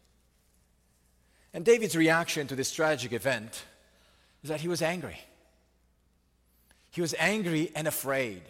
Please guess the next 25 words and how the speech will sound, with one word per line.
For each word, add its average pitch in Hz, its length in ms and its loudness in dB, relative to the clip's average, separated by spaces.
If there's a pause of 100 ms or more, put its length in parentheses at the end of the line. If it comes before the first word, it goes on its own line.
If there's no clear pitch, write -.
(1300)
Afraid 165 240 -2
of 156 120 -4
God. 143 380 4 (1200)
The 170 140 -2
text 220 280 6
is 160 80 0
not 190 220 6
saying 190 640 4
that 151 300 4
David 170 360 6
was 151 300 0
angry 156 600 0
against 147 720 0
God. 127 460 2 (960)
He - 140 -4
was 175 120 4
simply 233 460 0
angry 175 500 2
for 170 160 2
what 170 160 8
happened 226 640 6 (160)
and 247 260 4
for 240 140 10
what 208 480 6
God 185 380 6